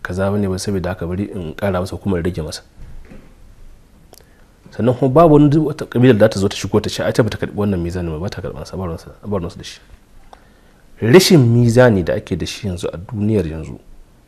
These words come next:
shi ne ka duk wannan hargitsi ɗin da ake cikinsa. Sai da kowa yakan auna tunaninsa, ko kuma ya auna san ransa,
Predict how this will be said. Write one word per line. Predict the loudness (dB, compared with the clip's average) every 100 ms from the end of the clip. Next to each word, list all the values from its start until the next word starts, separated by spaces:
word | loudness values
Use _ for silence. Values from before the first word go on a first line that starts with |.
| _ -20 _ -8
shi | -2 0
ne | 0
ka | -2 -8
duk | -6 -4
wannan | 0 0 0
hargitsi | -4 -8 -8 -8
ɗin | -8
da | -8
ake | -10 -12
cikinsa. | -16 -14 -16 -16 _ _ -20 -20 -20 _ _ _ -10
Sai | -4
da | -4
kowa | 0 2 2 2 -6 _ _ _ _ -4
yakan | -2 -4 -2
auna | 0 0
tunaninsa, | -2 -6 -2 -2 -2 -6 -10 _ _ _
ko | -12
kuma | -6 -6 -4
ya | -2
auna | -2
san | -2 0
ransa, | 0 0 -4